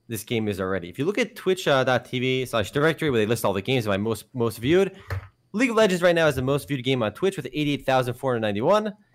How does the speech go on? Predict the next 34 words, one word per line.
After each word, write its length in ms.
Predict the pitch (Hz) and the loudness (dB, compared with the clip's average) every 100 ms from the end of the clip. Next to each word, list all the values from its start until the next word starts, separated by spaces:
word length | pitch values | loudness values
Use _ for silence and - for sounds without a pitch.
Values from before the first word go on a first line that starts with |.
| _ - | _ -2
Number 200 | 131 131 | 0 0
two 180 | 135 151 | -2 -4
is 100 | - | 0
PlayerUnknown's 500 | 147 123 131 151 127 | 2 4 4 0 0
at 60 | |
seventy-two 420 | - 123 110 208 | -2 -2 -2 -4
thousand. 540 | 208 202 202 208 208 - _ - | 0 2 2 0 -6 -14 _ -4
Number 240 | 277 294 | 0 0
three, 520 | 277 285 302 202 - - - | 0 0 2 2 0 -16 -4
good 140 | 254 262 | 2 4
old 160 | 254 | 4
Fortnite, 540 | - 285 262 202 123 - _ | 4 2 4 4 4 0 _
sixty-four 680 | - 247 247 262 247 233 240 | -10 -10 -8 -10 -8 -2 -2
thousand 380 | 233 202 202 - | 0 2 2 0
eight 80 | 180 | 0
hundred 180 | 185 | 0
seventeen. 560 | 156 175 170 - 170 104 - - - | 0 -2 -2 -2 -2 -2 -6 -20 -4
And 80 | 214 | 0
I 80 | 226 | 4
bet 240 | 247 247 | 4 4
you 80 | 214 | 2
all 80 | 226 | 4
those 160 | 214 | 4
guys 180 | 220 214 | 2 2
playing 240 | 220 220 | 2 0
Fortnite 420 | 208 240 233 190 160 | 2 2 4 4 4
are 60 | |
not 220 | 196 208 | 2 2
playing 320 | 208 208 202 185 | 2 0 0 0
the, 400 | 190 180 170 160 | 2 2 2 -2
the, 60 | |
the 180 | 147 156 | -4 -6
P 180 | 131 | -4
V 60 | 185 | -2